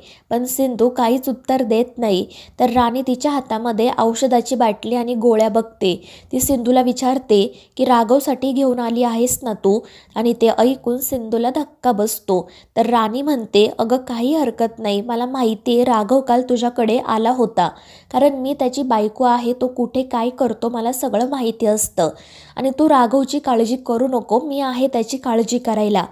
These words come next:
आणि ती सिंधूच्या हातून ती औषधं घेते. त्यानंतर सिंधू विशालच्या आईजवळ जाऊन बसते. विशालची आई तिला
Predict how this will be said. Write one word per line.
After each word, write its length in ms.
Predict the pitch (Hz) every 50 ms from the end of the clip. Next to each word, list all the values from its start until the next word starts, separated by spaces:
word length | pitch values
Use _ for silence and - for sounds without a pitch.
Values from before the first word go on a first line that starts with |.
| - - - - - -
आणि 100 | - 240
ती 160 | 240 - 254 254
सिंधूच्या 580 | 254 - 269 240 226 214 233 233 233 - 285
हातून 380 | 285 294 262 254 - 202 202 185 202 - - - - _ _
ती 120 | - 262 285
औषधं 460 | 254 226 240 247 - 269 247 220 262
घेते. 400 | 254 247 294 285 - - 202 202 196 - - _ -
त्यानंतर 540 | 233 220 226 220 226 226 220 226 - 220 214
सिंधू 520 | 226 - - 285 277 269 254 220 202 196 196 - - - - - _ _
विशालच्या 560 | - 254 247 - 294 262 254 254 254 240 233 254
आईजवळ 640 | 262 - 240 233 247 254 240 247 247 240 254 262
जाऊन 340 | 269 262 254 226 226 220 226
बसते. 600 | 220 220 240 - - - 226 214 190 - - - _ - - - _ - -
विशालची 540 | 247 240 - 285 254 247 247 247 - 285
आई 240 | 285 269 233 220 254 254 -
तिला 300 | 262 262 240 220 208 220